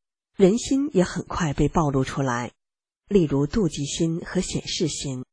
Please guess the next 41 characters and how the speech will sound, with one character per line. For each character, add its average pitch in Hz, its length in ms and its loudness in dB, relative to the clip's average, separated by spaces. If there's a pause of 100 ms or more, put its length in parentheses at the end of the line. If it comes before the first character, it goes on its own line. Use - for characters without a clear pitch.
(580)
一、 185 320 2 (180)
妒 254 180 4
忌 131 200 -2
心。 143 400 -4 (880)
印 277 160 2
象 226 200 0
最 254 200 2
深 262 260 -2
的 175 160 0
一 160 140 -2
次 - 160 -6
考 - 240 -6
验 143 260 -2
妒 156 140 0
忌 147 100 -4
心 175 180 -6
的 151 120 -4
过 175 200 0
程 123 400 -6 (140)
是 - 220 -4
跟 226 160 0
住 240 160 -2
宿 220 260 0
有 135 140 0
关。 127 360 -6 (880)
原 208 200 8
来 185 260 2
我 156 120 0
不 151 140 -2
住 262 160 2
在 - 160 -2
柏 139 220 -2
林， 127 320 -4 (460)
后 - 160 4
来 202 160 6
加 220 180 0
入 190 140 4
项 180 260 -2
目 147 80 -2
之 175 160 0
后， 165 400 0